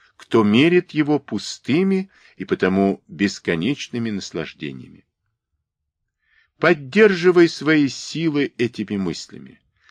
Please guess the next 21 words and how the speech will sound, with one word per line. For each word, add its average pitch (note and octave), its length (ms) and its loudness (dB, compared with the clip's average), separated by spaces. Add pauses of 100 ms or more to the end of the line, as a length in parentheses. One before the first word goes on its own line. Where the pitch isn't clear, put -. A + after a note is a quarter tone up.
(140)
а B2 140 4
на A#2 120 4
досуге A2+ 880 0
и G#2 100 -4
моими A2 420 -4
письмами. - 680 -18 (1000)
Придет C3 520 4
время, D3+ 560 2
которое F#2+ 460 2
вновь G2 420 0
соединит E2+ 840 -4
нас - 480 -12 (360)
и A2+ 80 0
сольет F2+ 760 -2 (120)
воедино. D#2+ 760 -8 (840)
Как F#3+ 280 2
бы F#3 480 8
ни E3 280 4
было G2+ 360 4
оно F2+ 220 -2
коротко, D#3+ 800 0